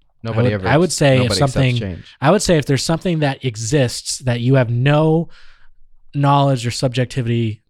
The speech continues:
Speaker 2: to perceive that it exists, and then it reveals itself to you, there's no way you could accept it
Speaker 1: No, people go
Speaker 2: because
Speaker 1: to
Speaker 2: it's
Speaker 1: jail for
Speaker 2: outside
Speaker 1: that all
Speaker 2: of
Speaker 1: the
Speaker 2: your
Speaker 1: time.
Speaker 2: perception. What?
Speaker 1: Like Louis C K revealed himself
Speaker 2: Mm-hmm.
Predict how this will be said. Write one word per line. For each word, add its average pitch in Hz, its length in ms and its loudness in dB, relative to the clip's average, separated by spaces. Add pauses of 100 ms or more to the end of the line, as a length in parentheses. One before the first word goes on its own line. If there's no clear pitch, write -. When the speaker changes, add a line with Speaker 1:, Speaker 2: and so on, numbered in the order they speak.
Speaker 2:
to 113 420 0
perceive 135 480 -2
that 117 160 0
it 104 100 -4
exists, - 600 -10 (540)
and 127 120 0
then 127 140 2
it 113 140 -4
reveals 131 480 -2
itself 113 400 -10
to 107 120 -16
you, 92 200 -18 (1300)
there's 127 200 0
no 135 160 2
way 127 180 0
you 113 160 -2
could - 160 -10
accept - 420 -10
it - 160 -16 (520)
Speaker 1:
No, 127 220 -2
people 139 260 -2
go 123 60 0
Speaker 2:
because 110 140 2
Speaker 1:
to 117 40 -4
Speaker 2:
it's 117 80 -2
Speaker 1:
jail 123 80 2
for 123 40 0
Speaker 2:
outside 95 220 -2
Speaker 1:
that 113 40 0
all 110 60 0
Speaker 2:
of 87 40 -4
Speaker 1:
the - 40 -4
Speaker 2:
your - 80 -4
Speaker 1:
time. 117 120 -2
Speaker 2:
perception. 90 400 -8 (440)
What? 120 260 -8 (240)
Speaker 1:
Like 92 180 -12
Louis 101 220 -6
C 104 160 -12
K 98 220 -4
revealed 95 400 -6
himself 98 600 -8
Speaker 2:
Mm-hmm. 120 280 -4